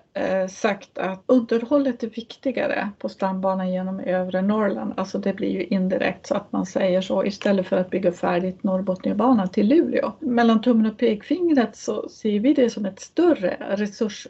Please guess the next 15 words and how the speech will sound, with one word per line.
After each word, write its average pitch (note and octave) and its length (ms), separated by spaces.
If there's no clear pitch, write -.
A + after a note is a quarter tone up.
eh, F#3+ 180
kapitalslöseri G3 1300
att G3+ 160
stanna B3+ 800
Norrbotniabanan F#3+ 1080
i F#3+ 120
Skellefteå A#3+ 720
än F#3+ 200
att - 200
liksom F#3 460
jobba F#3+ 300
på F#3 120
underhållet. G#3 1120
Alltså, G#3 380
eh, - 40